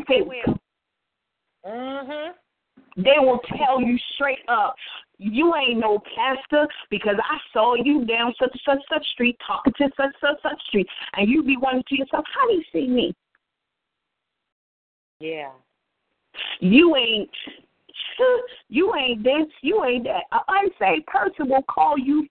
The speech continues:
Speaker 2: fake and phony, and they don't have no problem with it,
Speaker 1: Yeah.
Speaker 2: calling you that.
Speaker 1: Yeah.
Speaker 2: They will tell you about yourself. They will, God
Speaker 1: Yeah.
Speaker 2: will speak through them to tell and bring warning to you.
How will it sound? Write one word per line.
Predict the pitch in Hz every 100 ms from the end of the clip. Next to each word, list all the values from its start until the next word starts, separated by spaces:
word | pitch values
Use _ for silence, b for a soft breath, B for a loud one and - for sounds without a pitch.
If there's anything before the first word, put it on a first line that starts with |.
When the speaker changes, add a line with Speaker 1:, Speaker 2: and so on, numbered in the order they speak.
| -
Speaker 2:
fake | 277 302 - -
and | 208 208 - -
phony, | - 294 311 294 302 302 b b _ _ _ -
and | 220 214
they | 240
don't | 262 247
have | 226 214
no | 226
problem | 226 254 214 196 185
with | 175 175
it, | 170 165
Speaker 1:
Yeah. | 156
Speaker 2:
calling | 196 226 202 190
you | 180
that. | 160 156 - _ _ _
Speaker 1:
Yeah. | 147 175 240 - _ - 196 -
Speaker 2:
They | 277 392
will | 349 180 - -
tell | 392 392
you | 285 302 -
about | 247 208 302 330 - -
yourself. | 277 254 - - 370 330 - - - - _ _ _ _ _ _ -
They | 277 440
will, | 359 285
God | 226 - 285 403 381
Speaker 1:
Yeah. | 269
Speaker 2:
will | 285 - _
speak | - 381 392 -
through | 339 302 262 220
them | 233 392 311 262 247 -
to | 277 269
tell | - 311 294 277
and | 254 247
bring | 226 311 294
warning | 269 339 311 285 277 -
to |
you. | 269 226 247 381 349 277 208